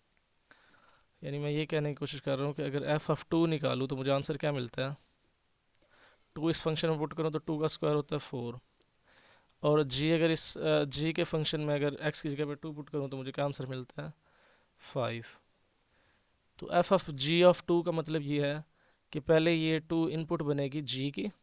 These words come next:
फिर जो आंसर आएगा उसको हम इनपुट बनाएंगे f की, तो ये कंपोजिशन होती है। अब f as it is रहेगा, g of टू की वैल्यू क्या है? g of टू की वैल्यू है फ़ाइव।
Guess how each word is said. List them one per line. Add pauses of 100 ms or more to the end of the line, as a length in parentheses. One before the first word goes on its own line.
(1300)
फिर
जो
आंसर
आएगा
उसको
हम
इनपुट
बनाएंगे (240)
f
की, (2000)
तो (100)
ये
कंपोजिशन
होती
है। (360)
अब (100)
f
as
it
is
रहेगा,
g
of
टू
की
वैल्यू
क्या
है? (240)
g
of
टू
की
वैल्यू
है
फ़ाइव।